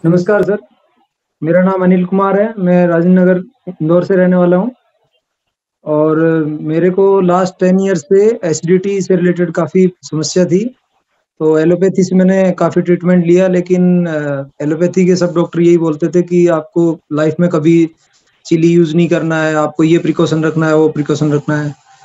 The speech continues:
तो ultimately मैंने online अभी search किया, तो उसमें अर्पित चोपड़ा जी का मेरे को review अच्छा लगा, तो उसके base पे मैं, अ,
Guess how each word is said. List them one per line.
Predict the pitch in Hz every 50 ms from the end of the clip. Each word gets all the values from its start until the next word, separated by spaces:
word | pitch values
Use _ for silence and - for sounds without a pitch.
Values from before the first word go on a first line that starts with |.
| - _ _ _ _ _ _ _ - _ _
तो | - 156 160 165 165 156
ultimately | 156 151 180 175 180 175 175 165 170 190 190 190
मैंने | 180 180 180 180 180 185 185 185 175 - - - _ _ _ _ _ _ _ _ _ _ _
online | 151 156 165 170 175 185 190 185
अभी | 180 160 175 175
search | - 180 175 175 175
किया, | - - 185 185 190 196 208 247
तो | 262 185 - 170 165 165 165
उसमें | 160 147 - 180 180 180 180 180 175 175
अर्पित | 160 156 151 151 - 180 180
चोपड़ा | - 175 170 160 175 170
जी | 160 175 180
का | 175 175 165
मेरे | 170 160 165
को | 156 165
review | 156 156 156 165 170 170
अच्छा | 160 - - 156
लगा, | 165 156 151 170 208 226 - _ _ _ _ _ _ _ _ _ _ _ _ _ _
तो | - 151 147 151 156 156
उसके | 156 147 - - 180
base | 180 180 180 180 180
पे | - 196 185
मैं, | 185 190 185 190 185 185 165 - - _ _ _ -
अ, | 151 147 143 143 143 143 143 147 -